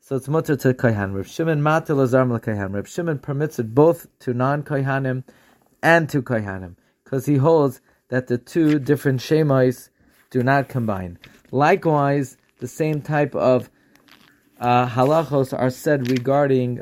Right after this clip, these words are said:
meat of kachim. Chaticha shel kachim kadashim, a piece of kachim kadashim meat, which is permitted only to a kohen. V'shel pigol v'shel noisar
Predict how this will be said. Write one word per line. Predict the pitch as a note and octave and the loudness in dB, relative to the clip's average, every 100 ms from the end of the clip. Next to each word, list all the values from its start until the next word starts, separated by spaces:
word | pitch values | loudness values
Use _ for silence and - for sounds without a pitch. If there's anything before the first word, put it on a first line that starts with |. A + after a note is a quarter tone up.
| - | -4
meat | D3 D#3 - | 0 0 0
of | A2 | -2
kachim. | - A#2 - - - _ _ _ | -2 -2 -2 -12 -18 _ _ _
Chaticha | B2 A#2 G3 F3 F3 | -2 0 0 0 0
shel | D#3+ C#3 | 0 2
kachim | D3+ C3 C3 | 0 0 0
kadashim, | A#2+ G#2+ - F#2+ | 2 0 -2 -10
a | F#2+ | -10
piece | - F3+ - | -4 -4 -2
of | D3+ | -6
kachim | - D3 - C3+ | -4 -6 -4 -4
kadashim | C3 C#3 C3+ A2 | 2 2 2 -2
meat, | G#2+ B2+ - _ _ _ _ | -2 -2 -6 _ _ _ _
which | C#3 - | -4 0
is | C#3+ A2+ - - | 0 0 -6 -6
permitted | C3 C#3 D#3 C3+ - | 0 2 4 2 0
only | D#3+ D#3+ D#3+ C#3 | -4 0 0 0
to | - C#3+ C3 A#2 A2+ _ _ - | 0 2 2 2 -4 _ _ -14
a | |
kohen. | B2 A2 F#2+ F#2+ A#2 C3+ _ _ - | -8 -6 -4 -6 -8 -12 _ _ -2
V'shel | C3 - B2+ A#2+ | 0 4 4 2
pigol | F3 E3 D#3 | -4 0 0
v'shel | C3 A#2+ A#2 G#2+ | 0 -2 -2 -2
noisar | G#2 G2+ - G#2+ | -2 -2 -2 -4